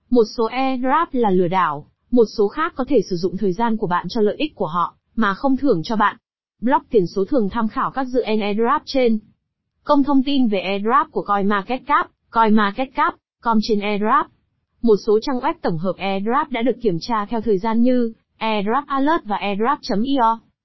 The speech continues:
Phần kết luận. Một sản phẩm mà không ai sử dụng cuối cùng sẽ không có giá trị. Có hàng trăm và hàng nghìn dự án tiền điện tử đang cố gắng thu hút sự chú ý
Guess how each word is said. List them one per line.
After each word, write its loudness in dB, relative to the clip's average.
Phần 2
kết -2
luận. 2
Một 4
sản 0
phẩm -2
mà -2
không -2
ai -2
sử -2
dụng 2
cuối 0
cùng 2
sẽ -8
không 0
có -2
giá 0
trị. -4
Có 0
hàng 0
trăm 0
và -2
hàng -2
nghìn 2
dự -2
án -2
tiền 2
điện -2
tử 0
đang 0
cố 2
gắng 0
thu -4
hút 0
sự -10
chú -4
ý 0